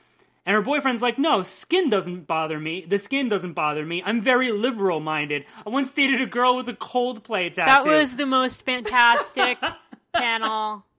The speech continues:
Speaker 2: ever. I loved it.
Speaker 1: Oh
Speaker 2: I
Speaker 1: my
Speaker 2: took a
Speaker 1: God.
Speaker 2: picture of it.
Speaker 1: <laughs>
Speaker 2: I was like, "Oh my God, this is fantastic."
Speaker 1: <laughs> The Coldplay tattoo.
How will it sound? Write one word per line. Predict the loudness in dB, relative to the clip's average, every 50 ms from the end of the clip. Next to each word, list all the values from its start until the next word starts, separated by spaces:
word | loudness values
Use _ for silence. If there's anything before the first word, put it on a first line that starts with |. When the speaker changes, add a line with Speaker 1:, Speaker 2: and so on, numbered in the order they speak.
| _ _ _ -4
Speaker 2:
ever. | -4 -4 -4 -4 -4 -6 -6 -6 -4
I | -4 -4
loved | -2 -2 -2 -2 -2 -2 -2 -4 -4
it. | 0 2
Speaker 1:
Oh | 2
Speaker 2:
I | 4 4 2 2
Speaker 1:
my | 2
Speaker 2:
took | 2 0 2
a | 0 -2
Speaker 1:
God. |
Speaker 2:
picture | 2 2 0 0 0 -2 0 2
of | 2 2 2
it. | 2 0 -2 -4 -6 -8 -12 -12 -10 -4 -2
Speaker 1:
<laughs> | -2 -2 -2 -6 -14 -12 -4
Speaker 2:
I | 0 0 0 0
was | -2 -6
like, | -6 -8 -8 -6 -6
"Oh | -8 -8
my | -6 -4
God, | -2 0 0 0 0 -2 -4
this | -6 -4 -2
is | -2 -4 -4 -8
fantastic." | -6 -6 -4 -2 0 0 0 0 0 -2 -2 -2 0 2
Speaker 1:
<laughs> |
The | 0 0
Coldplay | 0 -2 -2 2 2 2 2 2 -6 -4 -2 0 0 0 -2
tattoo. | 0 0 0 0 0 -2 -2 -2 0 -2 -4